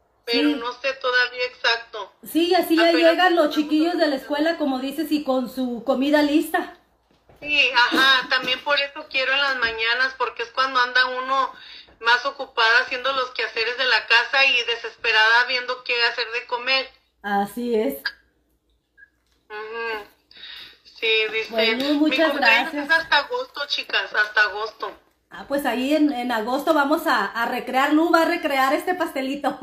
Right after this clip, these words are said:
Speaker 1: Sí, lo voy a
Speaker 2: <laughs> Ya te
Speaker 1: recrear, va a estar,
Speaker 2: comprometiste,
Speaker 1: está
Speaker 2: Lu.
Speaker 1: bien hermoso.
Speaker 2: <laughs> Qué bueno que te
Speaker 1: Hermosísimo
Speaker 2: gustó.
Speaker 1: está.
Speaker 2: Ahí te mando las, los detalles del,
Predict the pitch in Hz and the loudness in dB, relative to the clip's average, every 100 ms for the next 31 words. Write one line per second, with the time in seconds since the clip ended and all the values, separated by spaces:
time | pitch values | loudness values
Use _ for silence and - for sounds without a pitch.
0 | 285 285 294 285 - 247 254 269 285 302 | -8 -6 -4 -4 -2 -2 2 4 4 2
1 | 294 277 247 240 240 302 294 269 262 294 | 2 2 4 6 6 4 2 4 2 2
2 | 294 277 262 247 262 269 262 254 254 - | 2 2 0 0 -4 -4 -6 -4 -4 -2
3 | 466 - - 220 226 208 277 269 254 247 | -4 -6 -14 -10 -10 -8 -6 -2 0 0
4 | 233 277 254 240 254 240 240 - - 220 | 0 -2 -4 -6 -6 -6 -8 -10 -4 2
5 | 254 269 330 311 311 302 339 285 262 254 | 2 4 6 6 6 4 4 2 0 -4
6 | 240 247 - 254 262 277 269 233 202 190 | -4 -4 0 0 2 0 -4 -6 -8 -14